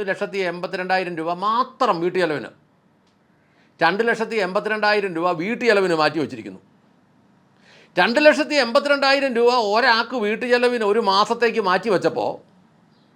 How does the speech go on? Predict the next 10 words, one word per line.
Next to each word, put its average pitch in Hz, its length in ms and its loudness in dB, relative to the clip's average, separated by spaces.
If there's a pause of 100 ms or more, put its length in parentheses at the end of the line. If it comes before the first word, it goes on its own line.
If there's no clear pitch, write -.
(720)
ഈ - 100 2
വോട്ട് 247 400 4
ചെയ്ത 262 240 2 (600)
സാധാരണക്കാർ 247 720 2
ഇവിടെ 214 200 0
കിടക്കുന്ന 196 380 -2 (140)
ആളുകൾക്ക് 165 460 0 (2000)
എഴുന്നൂറ് 254 560 0 (100)
രൂപ 196 360 0
ഡെയിലി 196 240 0